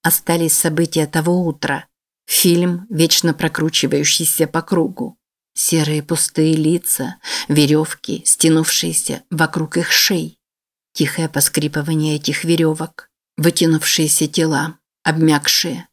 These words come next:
потемневшие от схлынувшей вниз крови пальцы ног. Первой реакцией Майкла было полнейшее непонимание.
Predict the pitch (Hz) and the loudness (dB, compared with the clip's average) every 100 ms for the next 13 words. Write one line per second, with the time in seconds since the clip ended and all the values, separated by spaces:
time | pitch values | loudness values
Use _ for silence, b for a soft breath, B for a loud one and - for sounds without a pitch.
0 | _ - 165 160 160 160 - - 151 147 | _ -4 2 4 6 4 0 0 0 0
1 | - 165 165 156 - 160 156 156 - - | 2 2 2 0 0 2 2 2 0 0
2 | 160 151 151 170 - 143 143 - 170 165 | 0 0 -2 -8 -4 -2 -2 0 0 2
3 | 147 143 - _ _ _ _ _ _ 185 | 0 -4 -14 _ _ _ _ _ _ 2
4 | 180 170 170 165 - - 180 165 175 - | 4 4 4 2 0 0 2 2 0 0
5 | 175 160 170 160 160 165 170 170 - 170 | -2 2 0 2 2 2 2 0 0 0
6 | 165 165 170 185 165 160 160 165 | 0 0 2 4 2 0 -2 -4